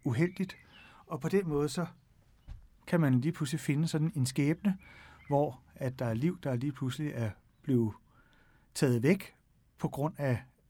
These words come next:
af krigens tilfældigheder. Og hvis du går lidt videre her på kirkegården, så kommer du hurtigt til, øh,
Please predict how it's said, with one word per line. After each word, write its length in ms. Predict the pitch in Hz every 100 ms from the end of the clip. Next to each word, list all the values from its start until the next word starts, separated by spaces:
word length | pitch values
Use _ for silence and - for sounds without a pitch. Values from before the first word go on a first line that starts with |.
| -
af 120 | 131
krigens 680 | - 151 156 151 - - -
tilfældigheder. 680 | - 135 131 131 131 117 101 - _ _ - - _ - - 1077 - - _ _ _ _ _ - - -
Og 80 | 190
hvis 140 | 202
du 100 | 233
går 140 | 220 214
lidt 300 | 202 - 170
videre 240 | 165 196
her 180 | 160 160
på 340 | - 151 131
kirkegården, 500 | - 156 170 160 135
så 100 | 131
kommer 320 | 185 220 196 196
du 280 | 202 156 127 - - - -
hurtigt 380 | 151 196 208
til, 480 | - - 196 160 143
øh, 280 | 143 123